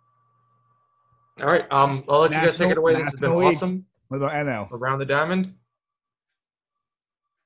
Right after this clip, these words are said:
Speaker 2: Wait, brother, what about N L?
Speaker 1: Oh, shit. Yeah. Um,
Speaker 2: Dodgers, Padres, Marlins, Braves.
Speaker 1: Oh, God. I,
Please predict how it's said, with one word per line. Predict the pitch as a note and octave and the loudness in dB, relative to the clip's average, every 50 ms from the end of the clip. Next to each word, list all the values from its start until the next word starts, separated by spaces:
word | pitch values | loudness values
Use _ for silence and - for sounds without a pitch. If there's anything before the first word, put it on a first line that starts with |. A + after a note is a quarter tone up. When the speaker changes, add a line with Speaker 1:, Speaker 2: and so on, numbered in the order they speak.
| _ _ _ _ _ - | _ _ _ _ _ -6
Speaker 2:
Wait, | D3 C#3 G#2+ | -6 -4 -2
brother, | C3 - - - C#3+ | 0 2 2 2 2
what | D3 D3+ | 2 2
about | D#3 D#3+ D#3+ D#3 | 0 0 0 0
N | D#3+ D#3+ | -2 -2
L? | C#3+ A#2+ A2 G2+ - _ _ _ _ _ _ _ _ _ _ _ _ _ _ _ _ _ - | -2 -4 -4 -6 -10 _ _ _ _ _ _ _ _ _ _ _ _ _ _ _ _ _ 2
Speaker 1:
Oh, | G#3 G#3 F#3 - | 2 2 2 0
shit. | - - G3+ G#3 - - - _ _ | -6 -6 -6 -6 -6 -8 -14 _ _
Yeah. | - D#3+ D#3 - - - | -2 -2 -2 -2 -4 -4
Um, | - D#3+ E3+ F3 E3+ E3 E3 D#3+ D#3 - _ _ _ C#3+ | 0 2 4 4 2 2 -2 -6 -8 -14 _ _ _ -4
Speaker 2:
Dodgers, | D3+ E3+ E3+ E3 F3+ D#3+ | -2 -2 0 0 -2 -2
Padres, | C#3 - F3+ F#3 F#3 F3 D#3 F#3 F3+ C#3+ | 0 0 2 2 2 2 2 0 -2 -2
Marlins, | C#3+ E3 E3 E3+ E3 E3 D#3+ C#3+ A#2+ | 0 0 0 2 2 0 -2 -2 -4
Braves. | C#3 D#3 D3 C3 A#2+ G2+ F#2 - F#3+ - - _ _ _ _ _ _ _ _ _ _ _ _ _ _ _ - - _ _ _ - | -2 -2 -2 -2 -2 -6 -8 -14 -16 -18 -20 _ _ _ _ _ _ _ _ _ _ _ _ _ _ _ -20 -20 _ _ _ -2
Speaker 1:
Oh, | E3 G3+ F#3+ E3 F3 D#3 | -2 -2 0 0 0 -2
God. | C3 C3 C3+ D#3 D#3 C#3+ B2+ A2+ - - - | 0 0 2 2 4 2 2 0 -6 -8 -6
I, | - D#3+ D#3+ | -6 -6 -6